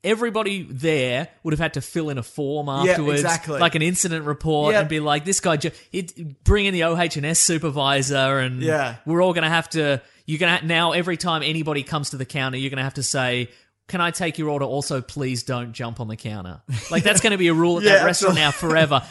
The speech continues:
Speaker 1: So that, those
Speaker 2: What if
Speaker 1: employ-
Speaker 2: that guy had fallen into the fryer later or
Speaker 1: Yeah,
Speaker 2: something?
Speaker 1: right. So now, so now every employee at that restaurant is gonna have to say an additional thing for the rest of the time they work there,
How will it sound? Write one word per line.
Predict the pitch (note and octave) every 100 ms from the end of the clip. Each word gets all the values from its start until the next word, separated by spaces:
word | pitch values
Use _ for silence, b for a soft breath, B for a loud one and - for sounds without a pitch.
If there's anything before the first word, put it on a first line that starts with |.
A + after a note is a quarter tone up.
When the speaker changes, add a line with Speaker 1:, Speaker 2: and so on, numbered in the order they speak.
| -
Speaker 1:
So | G3+ F#3 - -
that, | G3+ A3 D#3+ D#3+
those | G#3 G#3+
Speaker 2:
What | D4
if | B3
Speaker 1:
employ- | B3+
Speaker 2:
that |
guy | B3 A#3
had | A3+ F#3
fallen | - A3 G#3 G3+
into | F3+ D#3+
the | E3
fryer | - E3 D#3 D3+
later | C#3+ C#3 C#3
or | C#3
Speaker 1:
Yeah, | A#3+
Speaker 2:
something? | G3+
Speaker 1:
right. | E3 G#3+ C#4+ b b
So | - A#3
now, | A#3 G#3
so | F#3+ A3+
now | G#3+ A3
every | G3 G3+ F#3+ F#3 F3 D3
employee | E3 - F3+ D#3+
at | D#3+
that | D3 C3
restaurant | C#3 C#3 D#3 B2 B2
is | -
gonna | C#3+
have | D3+ D3
to |
say | - E3 D3
an |
additional | C3+ B2+ C#3 D3 B2
thing | - B2+ A#2+
for | -
the | C3
rest | B2 C3 - C3
of |
the | B2
time | - B2 A#2+
they | A#2
work | A#2 A#2 A#2
there, | B2+ A2